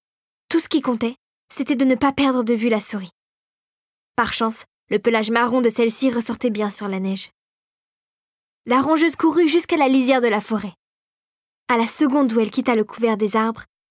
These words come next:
Clara songea qu'elle n'aurait pas de mal à la pourchasser dans les immenses prés à découvert. Hélas, en lisière des bois,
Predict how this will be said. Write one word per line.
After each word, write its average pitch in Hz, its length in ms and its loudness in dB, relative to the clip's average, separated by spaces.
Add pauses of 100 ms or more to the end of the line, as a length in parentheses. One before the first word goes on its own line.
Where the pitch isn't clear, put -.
(140)
Clara 277 300 2
songea 277 340 0
qu'elle 262 160 0
n'aurait 220 200 0
pas 262 140 0
de 247 100 2
mal 247 200 2
à 214 40 2
la 185 140 0
pourchasser 247 480 -4
dans 226 120 0
les 214 200 0
immenses 220 300 0
prés - 180 -4
à 208 80 0
découvert. 196 500 -6 (800)
Hélas, 220 420 0 (420)
en 233 100 -2
lisière 233 360 2
des 220 120 0
bois, 214 240 -4